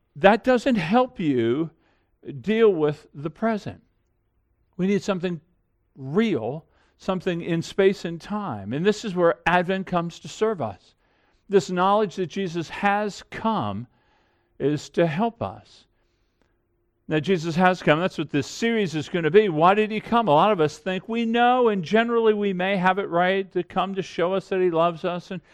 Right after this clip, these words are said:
comes to be an example to us, and we may come up with some general reasons. But I wanna drive a little deeper in terms of what actually did he come to do? And we see in our passage today that he's,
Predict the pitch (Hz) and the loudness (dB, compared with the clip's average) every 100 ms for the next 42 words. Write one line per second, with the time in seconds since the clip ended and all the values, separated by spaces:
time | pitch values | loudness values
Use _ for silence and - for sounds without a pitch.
0 | - - - 196 190 185 202 202 202 143 | -20 -20 0 2 2 0 -2 0 0 -4
1 | 107 170 196 208 208 - 202 202 185 185 | -2 0 0 0 0 2 2 2 0 0
2 | 196 214 208 202 196 202 - 165 190 175 | 0 0 0 -2 0 -2 -2 -6 -6 -6
3 | 143 175 180 175 175 196 165 151 _ _ | -6 -4 -2 -2 -2 -2 -6 -12 _ _
4 | _ _ - 208 247 269 220 190 185 185 | _ _ 2 4 4 0 -2 2 4 2
5 | 175 165 139 180 208 - 139 131 170 160 | 0 -2 2 2 2 0 -6 -6 -8 -8
6 | 147 139 _ _ _ _ _ - 147 254 | -6 -8 _ _ _ _ _ -2 4 4
7 | - 190 - - 302 214 156 151 147 160 | 4 -2 -4 -6 -4 0 2 0 0 -2
8 | 151 160 202 240 135 151 175 - - 247 | -2 -2 -2 -2 -2 0 0 0 -6 -2
9 | 185 147 156 151 180 175 - 151 - 165 | 0 0 -2 0 0 0 -4 -12 -8 -2
10 | 180 208 185 170 165 | 0 2 0 -2 -4